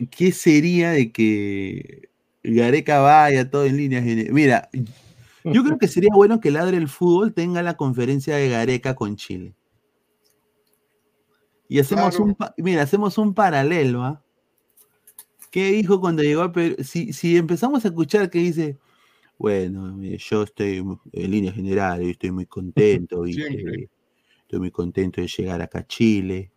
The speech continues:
Speaker 1: siempre quise estar aquí".
Speaker 2: Estoy
Speaker 1: Eh,
Speaker 2: ilusionado.
Speaker 1: ilusionado, yo, yo confío en el jugador chileno. Si es-, si escuchamos lo mismo,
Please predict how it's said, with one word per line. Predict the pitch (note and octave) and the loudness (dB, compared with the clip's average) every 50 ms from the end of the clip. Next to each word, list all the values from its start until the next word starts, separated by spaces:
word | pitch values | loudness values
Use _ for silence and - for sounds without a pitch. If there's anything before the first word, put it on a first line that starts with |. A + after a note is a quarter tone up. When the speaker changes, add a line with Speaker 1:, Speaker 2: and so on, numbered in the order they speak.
| _ _ | _ _
Speaker 1:
siempre | - - G2+ F#2 F2+ - - - | -10 -8 -8 -6 -6 -8 -10 -8
quise | - F#2 - - - | -8 -10 -8 -8 -10
estar | - - E2+ F2+ F2+ | -10 -10 -10 -10 -10
aquí". | F2+ _ - B2 A2+ G#2+ G#2+ G#2+ A2 _ _ _ _ _ _ _ _ _ _ _ _ _ _ _ | -10 _ -2 0 0 0 0 -2 -6 _ _ _ _ _ _ _ _ _ _ _ _ _ _ _
Speaker 2:
Estoy | - - F#2+ F2+ F2 | -16 -10 -8 -6 -4
Speaker 1:
Eh, | F2 F2+ | -4 -4
Speaker 2:
ilusionado. | F2+ E2+ E2+ E2+ E2+ E2+ E2+ E2 - A2 B2 C3+ C#3 C3+ B2+ A#2+ A2+ A2 G2 F#2 - _ _ _ | -4 -4 -4 -6 -6 -6 -4 -6 -4 0 2 2 4 4 4 2 0 -2 -6 -8 -14 _ _ _
Speaker 1:
ilusionado, | - F#2+ F#2 F#2+ F#2+ - - F#2+ F#2 G2+ G#2+ A2 G#2+ G#2+ G#2 G2+ G2 G2 F#2+ | -6 -4 -4 -4 -4 -6 -6 -4 -2 2 2 4 4 2 2 0 -2 -4 -6
yo, | F#2 - A2+ A2 - _ - | -6 -2 -4 -4 -4 _ -12
yo | - - - - B2 A#2+ - | -8 -6 0 2 2 2 2
confío | - F#2+ F#2 - - A#2+ B2 A#2 G#2 F#2+ | -2 -4 -4 -4 0 2 4 4 4 2
en | F#2 | 0
el | F2+ | -4
jugador | - - F#2+ F#2 F2+ - | -4 -4 -4 -4 -4 -8
chileno. | - - - F#2+ G#2+ A2+ A2 G#2+ G#2 G#2 G2+ G#2 - _ _ _ - | -8 -6 -2 2 2 4 4 4 2 -2 -6 -8 -10 _ _ _ -8
Si | - - B2+ | 2 2 2
es-, | A#2 A#2 _ - - C3+ C3 B2+ | 2 2 _ -6 -2 0 0 4
si | - E3 | 4 4
escuchamos | C#3 - D3 C3+ - D4 D#4 D#4+ D4 A#3+ | 4 4 2 4 4 4 4 6 6 6
lo | G3 G3 | 6 8
mismo, | A3 B3+ D#4+ E4+ D4+ C4+ C4+ D4+ E4 E4+ F#4 G4 E4 | 8 6 8 8 8 8 8 8 6 6 6 4 -2